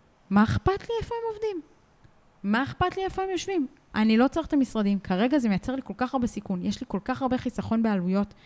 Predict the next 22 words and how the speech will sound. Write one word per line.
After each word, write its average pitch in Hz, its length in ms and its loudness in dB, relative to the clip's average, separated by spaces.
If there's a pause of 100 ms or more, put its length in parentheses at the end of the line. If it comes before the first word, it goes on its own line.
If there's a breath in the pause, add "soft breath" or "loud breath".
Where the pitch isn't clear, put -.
(320 soft breath)
מסביב." 190 440 0 (300 soft breath)
שכאילו, 320 280 0
אם 277 60 4
אני 262 140 2
אגיד 262 120 0
לכם 226 220 0
רגע 202 180 4
על 185 60 4
המשרד 180 360 0
שלנו, 214 360 2 (500)
מעבר 233 340 0
ל-, 214 320 2
ל-, 165 220 -4 (120)
לשכירות, 208 640 -2
תחשבו, 190 420 0 (100)
חניונים, 214 680 2 (480 soft breath)
אה, 202 60 -4
אה, 202 540 -2
דמי 214 320 0
נסיעה 226 480 2
כל 180 260 2
יום, 160 220 -2